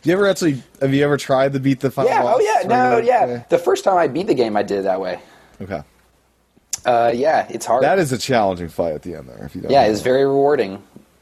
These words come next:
Speaker 1: Yeah.
Speaker 2: And then after that, I went and got the rest of the mask, and I went as Fierce
Speaker 1: Yeah.
Speaker 2: Diddy and Diddy, and it's really easy. <laughs> It's
Speaker 1: So,
Speaker 2: too easy.
Speaker 1: um, Pokemon Shuffle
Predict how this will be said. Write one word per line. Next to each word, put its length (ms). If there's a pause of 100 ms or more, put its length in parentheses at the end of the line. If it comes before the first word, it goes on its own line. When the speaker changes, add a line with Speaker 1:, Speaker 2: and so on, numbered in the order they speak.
(100)
Speaker 1:
Yeah. 140
Speaker 2:
And 100
then 140
after 240
that, 180
I 140
went 200
and 140
got 240
the 80
rest 200
of 60
the 60
mask, 440
and 100
I 80
went 180
as 360
Fierce 340
Speaker 1:
Yeah. 160 (640)
Speaker 2:
Diddy 360
and 300 (140)
Diddy, 460
and 220 (640)
it's 140
really 260
easy. 240 (220)
<laughs> 180
It's 840
Speaker 1:
So, 460
Speaker 2:
too 40
easy. 460
Speaker 1:
um, 240 (240)
Pokemon 840
Shuffle 580